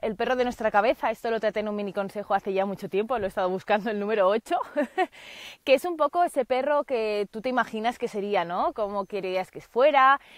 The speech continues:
todos tenemos ese perro, desde que somos chiquititos a lo mejor teníamos la ilusión de tener un perro y ya nos imaginábamos cómo iba a ser, lo que íbamos a hacer con él y todo eso. ¿Y qué pasa? Que luego llega nuestro perro, el real, y no cumple nuestras expectativas, sino que es de otra manera. Entonces,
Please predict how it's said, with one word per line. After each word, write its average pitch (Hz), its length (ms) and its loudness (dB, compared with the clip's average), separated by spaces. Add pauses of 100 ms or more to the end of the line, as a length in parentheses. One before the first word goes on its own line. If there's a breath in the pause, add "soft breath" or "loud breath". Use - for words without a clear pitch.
(140 loud breath)
todos 285 240 6
tenemos 226 340 -2
ese 190 180 -4
perro, 180 340 2 (220 soft breath)
desde 196 240 0
que 196 60 -6
somos 220 200 -4
chiquititos 247 600 -2
a 254 60 4
lo 220 60 -2
mejor 202 280 -4
teníamos 214 480 -4 (200 soft breath)
la 214 140 6
ilusión 226 600 6
de 208 80 -2
tener 208 260 0
un 202 100 -4
perro 247 340 4
y 240 140 -2
ya 214 100 4
nos 226 160 -2
imaginábamos 214 600 -2
cómo 208 180 -4
iba 190 120 4
a 180 40 0
ser, 226 280 -2
lo 214 120 -6
que 220 80 -4
íbamos 196 220 -2
a - 20 -16
hacer 196 200 -8
con 196 180 -2
él 240 260 -2 (300 soft breath)
y 226 220 -4
todo 214 260 4
eso. 180 180 0
¿Y 175 60 -8
qué 247 140 0
pasa? 220 260 4
Que 185 100 -8
luego 247 240 0
llega 277 360 2
nuestro 196 340 -6
perro, 247 260 2
el 254 80 0
real, 202 340 8 (520 loud breath)
y 277 140 0
no 269 380 4 (100)
cumple 247 340 -2
nuestras 240 260 -4
expectativas, 190 720 0
sino 202 260 -4
que 208 180 -4
es 214 80 -4
de 233 60 -2
otra 220 180 -2
manera. 185 280 0
Entonces, 165 460 -6